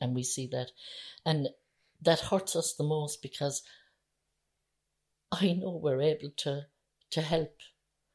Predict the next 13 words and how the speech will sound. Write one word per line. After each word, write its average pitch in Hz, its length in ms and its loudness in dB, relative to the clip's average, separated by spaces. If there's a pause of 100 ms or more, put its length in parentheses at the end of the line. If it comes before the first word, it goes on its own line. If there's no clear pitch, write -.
(220)
but 139 120 -6
we 147 100 -4
just - 260 -6
don't 160 180 -2
have 170 200 -6
the 147 100 -2
resources, 147 920 -4
the 139 80 -10
facilities 151 800 -4 (400)
in 160 120 0
order 139 260 -2
to - 180 -2
do 190 240 -4